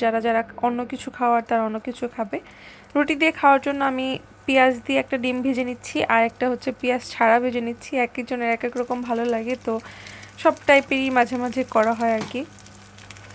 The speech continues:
এখানে আমাদের ফ্রিজে হচ্ছে চাইনিজ সবজি ছিল, চাইনিজ চিকেনও রান্না করা ছিল, তো সেগুলোই শুধু একটু জাল করে নিচ্ছি। আর চা-, ফ্রাইড রাইস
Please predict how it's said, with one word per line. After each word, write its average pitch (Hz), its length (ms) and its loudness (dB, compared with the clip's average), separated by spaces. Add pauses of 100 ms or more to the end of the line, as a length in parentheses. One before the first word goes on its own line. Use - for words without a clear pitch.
(260)
এখানে 285 300 0 (100)
আমাদের 247 280 4 (280)
ফ্রিজে 247 340 -2
হচ্ছে 262 180 -2 (120)
চাইনিজ 233 280 0 (100)
সবজি 233 280 -4 (120)
ছিল, 240 180 -4 (580)
চাইনিজ 233 280 2 (120)
চিকেনও 262 380 0
রান্না 247 280 2
করা 247 140 2 (120)
ছিল, 254 280 -2 (100)
তো 254 60 2 (500)
সেগুলোই 277 420 2
শুধু 269 180 -4
একটু 269 140 -8
জাল 240 240 4 (100)
করে 269 240 6
নিচ্ছি। - 380 -10
আর 226 180 2 (340)
চা-, 262 260 2
ফ্রাইড 240 320 2
রাইস 285 160 2